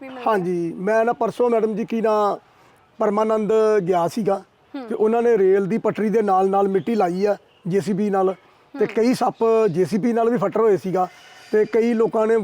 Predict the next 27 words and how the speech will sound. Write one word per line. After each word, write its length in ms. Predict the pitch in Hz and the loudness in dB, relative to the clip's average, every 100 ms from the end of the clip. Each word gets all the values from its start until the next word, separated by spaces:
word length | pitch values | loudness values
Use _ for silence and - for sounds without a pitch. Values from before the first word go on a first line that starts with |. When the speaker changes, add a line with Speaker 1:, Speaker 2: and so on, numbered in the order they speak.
| - | -2
Speaker 2:
ਉਹਨਾਂ 180 | 214 220 | -2 0
ਨੂੰ 100 | 233 | 0
ਪੱਥਰ 280 | 202 - 208 | -2 -4 -2
ਵੀ 100 | 240 | 0
ਮਾਰੇ 260 | 214 185 190 | 0 0 0
ਸੀਗਾ। 320 | 208 190 185 - - - | -2 -4 -6 -14 -18 -8
ਬਕਾਇਦਾ 560 | 165 - - 320 262 254 | -4 -2 0 0 2 2
ਉਹਨਾਂ 340 | 226 226 226 | 2 0 0
ਦਾ 180 | 214 214 | 2 0
ਟ੍ਰੀਟਮੈਂਟ 520 | 220 190 180 208 151 | 0 -4 0 -2 0
ਕਰਕੇ 400 | 190 160 202 190 - _ _ - | -4 -2 0 -2 -4 _ _ 0
ਤੇ 320 | 196 196 196 - | 2 4 2 0
ਉਹਨਾਂ 320 | 196 208 202 | 0 2 2
ਨੂੰ 380 | 196 196 196 185 208 | 2 0 -2 -4 -4
ਛੱਡਿਆ 260 | 180 208 | 0 0
ਜਾਂਦਾ। 380 | 208 190 196 190 - - 226 | 2 2 0 -2 -6 -16 -4
ਜਿਸ 160 | 165 170 | -4 0
ਤਰ੍ਹਾਂ 180 | 220 | 0
ਕਿ 80 | 196 | 2
ਇਹ 100 | 220 | 2
ਦੇਖੋ 260 | 202 - 214 | 2 0 0
ਸਾਡੇ 220 | 220 196 | 2 2
ਕੋਲ 120 | 196 | 0
ਸਪਰੇਅ 360 | 180 190 202 269 | -4 -2 0 2
ਹੁੰਦੀ 280 | 196 185 190 | 0 0 -2
ਆ, 60 | |
Speaker 1:
ਹੂੰ। 420 | 175 _ _ 285 | -2 _ _ -12